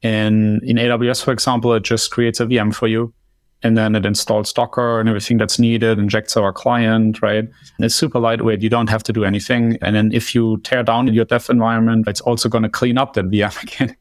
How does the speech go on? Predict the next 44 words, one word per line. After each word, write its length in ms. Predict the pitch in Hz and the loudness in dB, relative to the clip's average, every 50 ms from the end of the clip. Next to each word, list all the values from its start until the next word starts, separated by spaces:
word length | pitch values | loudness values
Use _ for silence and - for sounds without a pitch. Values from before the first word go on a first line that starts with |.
| - | -6
in 100 | - 135 - | -4 -4 -2
your 140 | - 120 | -2 -4
cloud 240 | - - 127 110 107 | -2 0 0 2 0
account 260 | 110 - - 123 123 | 0 0 -2 -2 0
and 100 | 117 104 | 0 0
everything 360 | 104 104 110 101 - 110 107 98 - | 0 0 -2 -2 -2 -4 -4 -4 -2
that 120 | - 101 | -2 -2
it's 160 | 101 95 - | -2 -2 -2
set 160 | - 104 98 92 | -2 -2 -2 -2
up 200 | 90 90 _ - | -2 -4 _ -4
there. 200 | 104 87 90 82 | -2 -2 -2 -2
But 180 | - 107 107 | 0 0 0
again, 260 | 113 101 117 117 110 | 0 0 0 0 0
like, 180 | 107 104 95 92 | 0 0 -2 -2
clients 400 | - - 110 107 110 117 110 - | -4 -4 -2 -2 0 -2 -2 -2
can 180 | - 120 113 113 | -2 0 0 2
be 160 | 110 110 107 | 2 2 2
as 220 | 104 104 - - | 2 0 0 0
lightweight 480 | 101 92 104 104 - 127 117 113 110 98 | 0 0 0 -2 -2 -2 -2 -2 0 0
as 240 | 98 101 98 92 101 | -2 -2 -2 -2 -2
using 500 | 104 110 104 - 107 104 101 101 92 - _ _ _ - | 0 0 0 0 0 0 0 0 -2 -4 _ _ _ -2
your 100 | 110 98 | 0 2
already 280 | 113 117 117 113 113 | 2 2 0 0 0
existing, 1000 | 104 92 - - - 131 117 - - - 120 110 110 107 107 107 107 104 98 98 98 | -2 -2 -2 -4 -2 -2 -4 -4 -4 -4 -2 -2 0 0 0 0 0 -2 -2 -2 -2
you 80 | 107 | 0
know, 240 | 101 101 101 95 - - - - _ - | 0 0 -2 -4 -6 -12 -20 -20 _ -2
local 320 | 110 110 113 110 - 113 95 | 0 0 0 0 0 -2 0
Docker 240 | 107 107 - 139 | 0 -2 -2 -2
daemon, 500 | 123 131 135 143 143 143 135 135 139 127 120 - | 0 0 0 2 2 2 2 2 2 0 -2 0
or 180 | 120 117 117 | 0 0 0
it 120 | 110 101 - | 0 0 -2
can 200 | - 117 113 110 | -2 0 0 2
be 140 | 113 110 | 2 2
as 100 | 101 92 | 0 0
heavyweight 580 | - - 113 107 113 110 101 107 104 104 104 95 | -2 -2 -2 0 0 0 2 2 2 0 0 -2
as 220 | - 101 95 - | -2 -2 -2 -2
spinning 340 | - - - 117 110 107 107 | -4 -4 -2 -2 -2 0 0
up 160 | 104 101 - | -2 -2 -2
a 40 | 107 | -4
V 180 | 95 95 104 107 | -2 0 0 0
M, 420 | 107 104 107 107 104 101 101 101 - _ _ _ _ _ | 0 0 0 0 0 -2 -2 -4 -6 _ _ _ _ _
injecting 480 | - 107 98 110 98 - - 107 98 98 | -4 -2 -2 -2 -2 -4 -2 -4 -2 0
Docker 540 | 107 107 107 - - - 113 110 104 104 104 | 0 -2 -2 -4 -6 -6 -2 0 0 2 2
and 180 | 101 98 92 | 0 0 -2